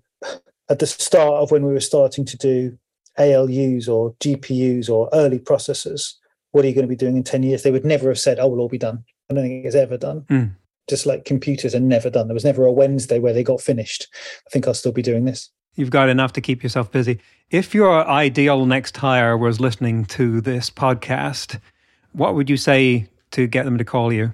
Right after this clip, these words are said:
Speaker 1: Go to our website. <laughs> No, I'm kidding.
Speaker 2: <laughs>
Speaker 1: If you wanna build a system and you wanna field it,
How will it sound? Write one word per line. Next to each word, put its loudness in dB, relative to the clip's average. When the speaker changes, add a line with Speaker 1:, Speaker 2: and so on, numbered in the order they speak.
Speaker 1:
Go 6
to 4
our 6
website. 0
<laughs> -2
No, 2
I'm -2
kidding. 0
Speaker 2:
<laughs> -20
Speaker 1:
If 2
you 4
wanna 4
build 6
a -2
system -2
and 0
you 2
wanna 2
field 0
it, -6